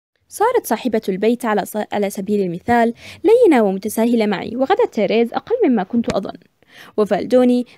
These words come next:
ذاته أصبح أكثر نشاط وحرية، وقد تصالحت مع راتازيف.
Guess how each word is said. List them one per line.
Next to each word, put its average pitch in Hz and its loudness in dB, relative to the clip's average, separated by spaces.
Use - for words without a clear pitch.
ذاته 403 2
أصبح - -4
أكثر 240 -2
نشاط 220 -2
وحرية، 214 -2
وقد 415 0
تصالحت 214 -6
مع 220 0
راتازيف. - -4